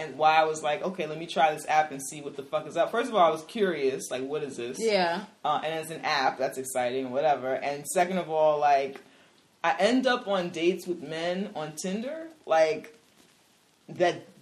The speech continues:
Speaker 1: don't really wanna date black women.
Speaker 2: That's, that's another thing
Speaker 1: Like,
Speaker 2: I
Speaker 1: they
Speaker 2: noticed.
Speaker 1: wanna,
Speaker 2: That's
Speaker 1: they,
Speaker 2: another
Speaker 1: they
Speaker 2: thing I noticed about
Speaker 1: have
Speaker 2: Tinder.
Speaker 1: decided that this opportunity, like, "Oh, okay, you are a cute black girl and you seem interesting. I'll
Speaker 2: Yeah.
Speaker 1: date you, but I'm gonna tell you that you're an exception.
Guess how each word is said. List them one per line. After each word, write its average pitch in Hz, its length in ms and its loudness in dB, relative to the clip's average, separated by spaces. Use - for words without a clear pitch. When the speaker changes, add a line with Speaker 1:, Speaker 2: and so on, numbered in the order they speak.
Speaker 1:
don't 208 280 8
really 196 240 8
wanna 175 220 0
date 165 240 -2
black 151 260 0
women. 147 340 -10
Speaker 2:
That's, 240 340 6
that's 214 260 2
another 196 240 0
thing 196 80 -8
Speaker 1:
Like, 196 160 12
Speaker 2:
I - 40 2
Speaker 1:
they 220 100 10
Speaker 2:
noticed. 233 180 6
Speaker 1:
wanna, 254 240 12
Speaker 2:
That's 214 140 4
Speaker 1:
they, 233 40 12
Speaker 2:
another 247 280 10
Speaker 1:
they 254 60 10
Speaker 2:
thing 233 160 6
I 208 40 4
noticed 202 260 2
about 185 180 4
Speaker 1:
have 175 180 10
Speaker 2:
Tinder. 180 140 2
Speaker 1:
decided 247 420 8
that 185 180 4
this 269 180 2
opportunity, 233 600 4
like, 196 260 8
"Oh, 381 260 12
okay, 247 260 4
you 370 380 6
are 220 300 8
a - 20 -8
cute 240 340 -4
black 190 320 6
girl 170 540 4
and 165 160 -6
you 202 160 0
seem 202 320 -4
interesting. 190 560 -2
I'll 196 220 8
Speaker 2:
Yeah. - 40 4
Speaker 1:
date 214 300 4
you, 208 200 0
but 180 120 4
I'm 175 120 4
gonna 180 180 2
tell 196 200 2
you 214 120 0
that 196 160 2
you're 202 100 2
an 202 60 2
exception. 175 720 -2